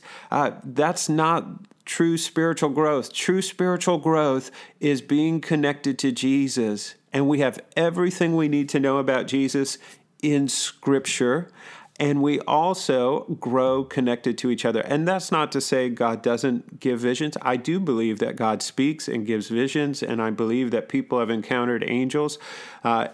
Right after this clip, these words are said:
Paul <laughs> encountered angels. Paul had visions. And so he's not against those things. But what he is against is saying that you need to have them to be a Christian, or you need to have them to grow spiritually. No, no, no.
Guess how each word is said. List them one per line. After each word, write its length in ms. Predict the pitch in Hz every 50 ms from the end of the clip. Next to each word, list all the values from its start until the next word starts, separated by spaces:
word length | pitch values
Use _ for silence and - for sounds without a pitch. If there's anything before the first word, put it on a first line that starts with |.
| - - -
Paul 500 | - - - 131 135 139 151 160 160 -
<laughs> 120 | 147 143 135
encountered 520 | 131 - - 151 135 147 151 147 143 139
angels. 600 | 139 - 143 156 147 160 143 147 143 151 151 147
Paul 520 | - _ - - - 139 139 151 156 151
had 280 | 147 120 147 143 139 131
visions. 540 | 120 139 143 139 135 156 143 147 151 143 - - - - - - -
And 160 | 131 143 127
so 180 | - 165 156 151
he's 260 | 151 208 214 202 208
not 180 | 175 147 127
against 480 | 123 113 - - 147 175 185 170 - -
those 240 | 139 127 123 120 -
things. 380 | - 123 120 123 131 135 - - - - - - _ -
But 180 | 135 131 104
what 260 | 107 135 160 156 160 -
he 140 | - 151
is 140 | 147 131 -
against 680 | 127 117 - - - - 185 202 220 233 226 226 - - 143
is 100 | 127 -
saying 360 | - 151 139 139 135 139 139
that 160 | 131 120 -
you 200 | 131 135 156 151
need 300 | 147 151 143 135 135 -
to 100 | - 147
have 640 | 127 - - - - 185 196 214 220 185 185 165
them 360 | - 135 123 120 120 123 131 135 - - - - - _ _
to 200 | - - 156 143
be 240 | 127 127 123 127 131
a 60 | 127
Christian, 680 | 131 - - - 214 208 - - - - 120 107 104
or 200 | 104 - 120 127
you 220 | 127 127 131 151 151
need 240 | 151 156 151 139 -
to 100 | 139 120
have 460 | - - - 180 - - 208 180 156
them 160 | 143 135 131
to 100 | 123 151
grow 240 | 131 117 147 156 165
spiritually. 640 | 156 - - - 185 202 208 202 - 151 131 123
No, 320 | 127 139 165 190 196 202 190
no, 160 | 190 190 180
no. 260 | 185 185 180 156